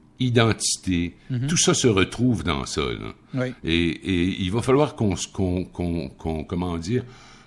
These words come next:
Speaker 1: qu'on gère toutes ces choses-là avec délicatesse et avec, je sais pas comment dire, là, mais c'est plus explosif qu'on pense. Quand on n'aura plus assez de jeunes pour payer les pensions des plus vieux, qu'est-ce qu'on va faire exactement ?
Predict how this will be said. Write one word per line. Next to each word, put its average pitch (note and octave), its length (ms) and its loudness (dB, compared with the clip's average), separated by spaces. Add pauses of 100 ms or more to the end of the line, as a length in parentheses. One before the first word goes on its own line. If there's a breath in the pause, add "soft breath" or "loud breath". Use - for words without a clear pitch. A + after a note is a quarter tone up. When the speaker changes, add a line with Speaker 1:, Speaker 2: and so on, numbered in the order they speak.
(100)
Speaker 1:
qu'on A2 320 0
gère C#3 540 6
toutes - 160 -2
ces G2+ 160 0
choses-là G2+ 480 0
avec F#2 340 -2
délicatesse A2+ 760 -2
et F2 120 0
avec, F2 260 0 (440)
je - 60 -10
sais G2+ 120 -2
pas C3 140 -2
comment F#2 380 0
dire, A#2 360 0
là, A2+ 240 0 (360 loud breath)
mais E2+ 100 0
c'est A#2 240 0
plus C#3 260 -2
explosif G2+ 680 -2
qu'on B1+ 200 -8
pense. B1 520 -2 (100)
Quand A#2+ 180 -2
on C3 80 2
n'aura F2+ 340 0
plus A2+ 220 0
assez F2+ 240 -2
de D#2 80 -6
jeunes F#2 360 -2 (300 loud breath)
pour - 200 -10
payer E2+ 320 -4
les D2 100 -4
pensions C#2+ 460 -8
des C#2+ 120 -8
plus C#2 200 -12
vieux, F#2 220 -4
qu'est-ce B2+ 260 -8
qu'on F#2+ 100 -4
va C#2+ 160 -8
faire C#2 300 -6
exactement ? A#1 500 -12